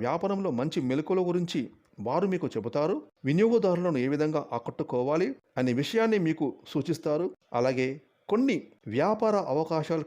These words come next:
కూడా మీకు ఇప్పించడం కూడా జరుగుతుంది. ఇక ఇటువంటివి అంశాలన్నిటి గురించి కూడా పూర్తి అవగాహన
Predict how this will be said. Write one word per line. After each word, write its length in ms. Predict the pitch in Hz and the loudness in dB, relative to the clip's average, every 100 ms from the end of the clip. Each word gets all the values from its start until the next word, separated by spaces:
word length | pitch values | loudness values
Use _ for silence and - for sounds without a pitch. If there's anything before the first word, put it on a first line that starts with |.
| 147 | -2
కూడా 140 | 147 151 | 0 0
మీకు 160 | 139 156 139 | -2 -4 -8
ఇప్పించడం 440 | - 185 170 160 156 135 | -2 -2 0 -2 -2 -2
కూడా 140 | 120 175 | -4 0
జరుగుతుంది. 440 | 185 127 - 101 - - | 0 -2 -4 -8 -10 -8
ఇక 80 | 123 139 143 | -4 -2 0
ఇటువంటివి 440 | 240 269 233 226 208 131 | 0 0 0 -2 -2 -4
అంశాలన్నిటి 520 | 170 175 165 156 160 139 | -2 0 -2 -2 -2 -2
గురించి 220 | 139 - | -2 -2
కూడా 160 | 143 143 240 _ - | 0 0 -2 _ -2
పూర్తి 340 | 220 254 233 190 - | 0 2 0 -2 -2
అవగాహన 380 | 139 180 175 170 | 0 2 2 2